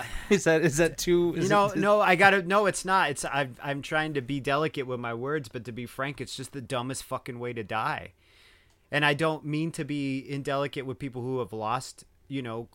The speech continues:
Speaker 2: loved ones to alcoholism. I've lost, you know, people I've cared about to drug addiction and alcoholism, and I just always
Speaker 1: Mm-hmm.
Speaker 2: thought, like,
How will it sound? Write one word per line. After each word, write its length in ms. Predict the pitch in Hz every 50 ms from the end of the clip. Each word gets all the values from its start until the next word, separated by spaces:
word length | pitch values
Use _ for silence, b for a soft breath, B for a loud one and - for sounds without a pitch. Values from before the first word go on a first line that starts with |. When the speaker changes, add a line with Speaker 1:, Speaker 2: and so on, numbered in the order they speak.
| -
Speaker 2:
loved 280 | 139 127 131 131 127 123
ones 260 | 127 131 127 127 -
to 60 | 120
alcoholism. 800 | 113 113 117 120 - 123 113 117 120 117 117 120 120 135 143 127
I've 220 | 110 113 127 113 117
lost, 400 | 120 113 120 120 - - - 110
you 120 | 127 127
know, 120 | 117 110
people 300 | 107 - 120 104 - 113
I've 180 | 107 107 104 -
cared 180 | - 117 113 110
about 220 | 104 110 107 -
to 80 | - 101
drug 260 | 90 104 104 104 107
addiction 340 | 107 92 104 - - 101 95
and 100 | 92 95
alcoholism, 640 | 92 92 - - 90 92 92 98 98 101 123 120 120
and 80 | 113
I 80 | 101 98
just 220 | 98 107 98 - 98
always 200 | 95 95 98 92
Speaker 1:
Mm-hmm. 80 | 90 90
Speaker 2:
thought, 180 | 98 92 92
like, 160 | 92 98 92